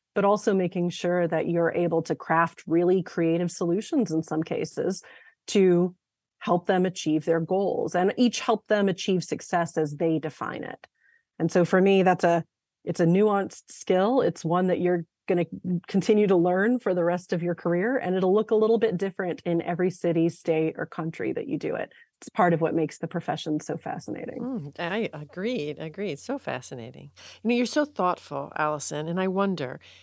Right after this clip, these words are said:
Speaker 2: is there a piece of advice that you would like to go back and give your younger self?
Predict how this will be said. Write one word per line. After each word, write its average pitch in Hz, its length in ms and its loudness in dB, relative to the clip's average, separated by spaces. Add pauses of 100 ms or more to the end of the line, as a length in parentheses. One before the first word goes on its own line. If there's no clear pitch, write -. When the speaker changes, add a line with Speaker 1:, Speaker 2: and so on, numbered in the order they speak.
(120)
Speaker 2:
is 190 140 -8
there 330 200 -4
a 415 120 -6
piece - 280 -6
of 233 60 -2
advice 175 540 -4
that - 160 -6
you 175 80 -6
would 165 160 -8
like 160 180 -8
to 170 100 -12
go 165 160 -6
back 151 440 -8
and 170 100 -8
give 160 160 -6
your 185 120 -6
younger 185 320 -10
self? - 320 -12